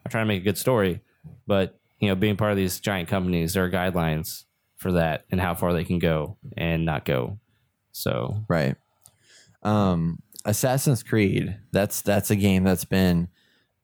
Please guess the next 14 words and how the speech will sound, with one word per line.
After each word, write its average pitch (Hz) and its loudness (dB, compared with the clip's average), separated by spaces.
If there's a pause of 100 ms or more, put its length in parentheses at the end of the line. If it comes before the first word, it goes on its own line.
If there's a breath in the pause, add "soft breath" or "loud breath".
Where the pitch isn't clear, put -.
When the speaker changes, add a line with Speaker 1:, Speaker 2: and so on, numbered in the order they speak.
(320)
Speaker 2:
it's - -2
one 135 2
of 123 0
my 104 2
favorite 101 2 (580)
games 104 2 (260)
that 95 2
I've 92 2
ever 98 2
played, 92 2
or 98 2
s-, - -8 (360)
fr-, - -6
tr-, - -8